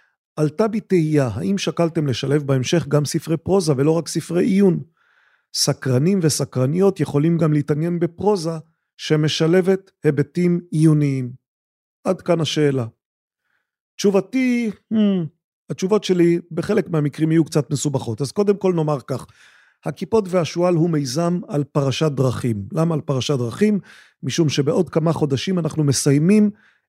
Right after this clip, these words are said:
את השותפות שלנו עם הוצאת הספרים כנרת זמור הדביר. שנתיים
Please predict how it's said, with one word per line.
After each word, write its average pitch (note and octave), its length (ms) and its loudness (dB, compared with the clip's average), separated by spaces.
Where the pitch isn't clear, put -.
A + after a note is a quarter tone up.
את D3 120 0
השותפות D#3 540 0
שלנו F3 560 2
עם F3+ 300 2
הוצאת D3+ 380 0
הספרים D#3+ 500 0
כנרת D3+ 400 2
זמור C#3 280 2
הדביר. A#2+ 380 0
שנתיים C#3+ 680 -2